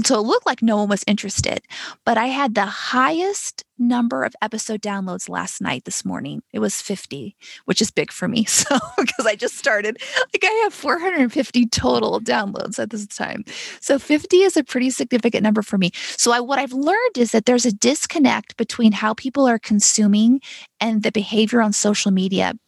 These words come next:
And I think that's because there is still so much shame around coaching and therapy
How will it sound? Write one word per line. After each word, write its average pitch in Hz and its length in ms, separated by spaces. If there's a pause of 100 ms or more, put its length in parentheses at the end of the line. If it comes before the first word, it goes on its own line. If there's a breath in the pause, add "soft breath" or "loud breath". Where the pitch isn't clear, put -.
(380 loud breath)
And 196 100
I 240 40
think 294 200
that's 440 180
because 214 580
there 208 160
is 214 180
still 262 300
so 208 300
much 220 240
shame 214 680
around 190 600 (260)
coaching 220 720
and 185 360 (200)
therapy 214 640